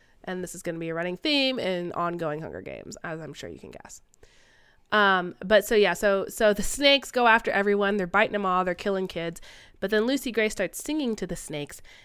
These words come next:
and they all are enthralled by this, and they go to her, and they're, like, dancing and shit, and she, like, takes the snakes and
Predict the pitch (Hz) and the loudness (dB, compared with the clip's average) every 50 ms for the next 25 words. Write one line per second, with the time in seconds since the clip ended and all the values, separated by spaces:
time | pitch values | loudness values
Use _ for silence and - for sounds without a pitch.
0 | _ _ - 175 185 185 180 175 175 - - 190 196 208 226 233 - - 196 196 | _ _ -8 -4 -4 -2 -2 -2 -2 0 0 2 4 4 4 4 4 2 2 2
1 | - - 185 180 170 - - - 185 180 170 170 156 160 160 - 160 156 156 151 | 0 0 -2 -4 -6 -8 -8 -4 -2 -2 -2 -2 -2 -4 -6 -6 -8 -8 -6 -4
2 | 156 156 156 - - 165 165 170 160 156 156 180 - 180 175 185 185 - - 180 | -4 -6 -6 -6 -8 -8 -6 -6 -8 -8 -10 -8 -4 -2 -2 -2 -2 -4 -8 -10
3 | - - 185 175 170 165 160 - 160 165 175 180 196 190 196 180 165 165 165 175 | -8 -6 -6 -4 -4 -4 -4 -4 -4 -4 -4 -2 0 2 2 2 2 2 -2 -6
4 | 170 - 147 139 160 170 - - 196 185 185 180 180 180 - - - 185 180 180 | -8 -8 -8 -6 -8 -10 -6 -4 -4 -2 -2 -2 -4 -4 -6 -4 -2 -2 -2 -2
5 | - - 175 175 170 165 - - 185 180 180 170 165 - - - 175 196 - - | -2 -4 -6 -6 -6 -6 -6 -4 -2 -2 -2 -2 -4 -4 -4 -4 -4 -6 -6 -8
6 | - 226 - - 240 247 226 226 233 - - 185 180 | -10 -8 -8 -4 -2 0 0 0 0 -2 -4 -4 -4